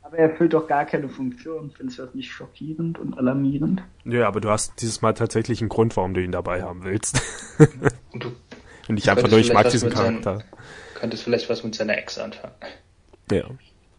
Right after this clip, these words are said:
Speaker 1: Genau, genau. Er ist untreu, vielleicht ihm dann noch gan-, nicht ganz so wichtig, wer was mit seiner Freundin hat. Weitere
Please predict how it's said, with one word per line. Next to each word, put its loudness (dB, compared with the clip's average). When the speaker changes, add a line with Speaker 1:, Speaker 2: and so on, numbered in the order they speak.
Speaker 1:
Genau, 2
genau. -2
Er -2
ist -6
untreu, -4
vielleicht -4
ihm 0
dann 0
noch -6
gan-, -6
nicht 0
ganz 2
so -2
wichtig, -4
wer 4
was -6
mit -2
seiner 2
Freundin -4
hat. -2
Weitere -4